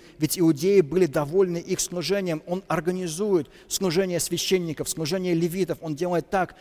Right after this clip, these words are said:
чтобы это служение не прекращалось. Чтобы люди, которые помогают ему славить Бога, не оставались просто списком, но были частью его жизни. Чтобы всегда, когда что-то хорошее происходит в его жизни,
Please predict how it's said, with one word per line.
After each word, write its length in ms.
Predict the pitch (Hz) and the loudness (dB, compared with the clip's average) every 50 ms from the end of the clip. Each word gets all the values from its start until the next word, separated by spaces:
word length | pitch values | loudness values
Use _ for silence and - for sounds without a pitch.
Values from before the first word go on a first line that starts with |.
| - - | -18 -6
чтобы 220 | - - 180 165 175 | -4 -2 0 0 0
это 120 | 165 170 | 0 -2
служение 460 | - - 175 165 147 190 190 185 175 | -4 -4 -2 -2 -2 -2 -2 -2 -2
не 160 | 170 175 180 | -2 -2 -2
прекращалось. 800 | - 185 175 - 156 143 - - - 151 147 139 123 - - - _ _ _ _ _ _ _ _ _ _ _ _ _ _ _ _ _ _ _ | -2 -4 -4 -4 -6 -6 -6 -6 -6 -8 -8 -8 -8 -10 -12 -14 _ _ _ _ _ _ _ _ _ _ _ _ _ _ _ _ _ _ _
Чтобы 320 | - - - 190 165 180 | -6 -2 0 2 4 4
люди, 260 | 180 208 226 190 202 | 4 2 2 0 0
которые 300 | - 185 160 - 220 202 | -2 -2 -4 -4 -4 -4
помогают 460 | 156 165 170 180 175 190 196 180 175 - | -4 -6 -6 -6 -4 -2 -2 -2 -2 -2
ему 140 | 170 170 | -4 -4
славить 340 | 165 - - 190 185 185 151 | -4 -4 -4 -2 -2 -2 -2
Бога, 280 | 147 180 190 190 180 175 | -2 -2 -2 0 0 -2
не 120 | 170 180 | -2 -2
оставались 540 | 175 170 - - 185 170 175 185 190 185 - | -4 -4 -6 -6 -6 -6 -4 -4 -4 -6 -6
просто 320 | - - 196 170 - 190 | -6 -6 -6 -6 -4 -4
списком, 580 | 170 - - - 196 175 - - - 139 113 104 - _ _ _ _ _ _ _ _ _ _ _ _ _ _ - | -6 -6 -4 -2 -2 -2 -2 -2 -4 -8 -10 -12 -18 _ _ _ _ _ _ _ _ _ _ _ _ _ _ -10
но 80 | 160 | -4
были 180 | 143 160 165 156 | -2 0 0 0
частью 400 | - - 180 160 139 - - 156 | -2 -2 -4 -4 -4 -4 -6 -8
его 200 | 143 139 147 135 | -8 -8 -8 -8
жизни. 380 | 117 147 151 131 143 131 110 - _ _ _ _ _ _ _ _ _ _ _ _ _ _ _ _ _ _ - | -8 -6 -8 -8 -8 -10 -12 -14 _ _ _ _ _ _ _ _ _ _ _ _ _ _ _ _ _ _ -6
Чтобы 320 | - - 190 165 190 185 | -4 -2 2 2 2 2
всегда, 760 | - - - - - - - 208 185 170 156 - 208 202 185 | 2 -2 -6 -6 -4 0 2 2 2 2 2 2 2 4 2
когда 280 | - 180 160 156 180 156 | 2 -2 -2 -2 -2 -2
что-то 280 | - - 202 196 165 | -2 -2 -4 -4 -4
хорошее 440 | 175 - 180 170 190 190 - - 180 | -4 -2 -2 0 0 0 -2 -4 -4
происходит 500 | - - 180 175 - - - 202 190 - | -4 -2 -4 -4 -2 -2 0 0 0 0
в 60 | - | -2
его 180 | 175 175 185 185 | -2 -2 0 -2
жизни, 380 | 143 170 196 185 156 180 160 | 0 0 0 0 -2 -4 -6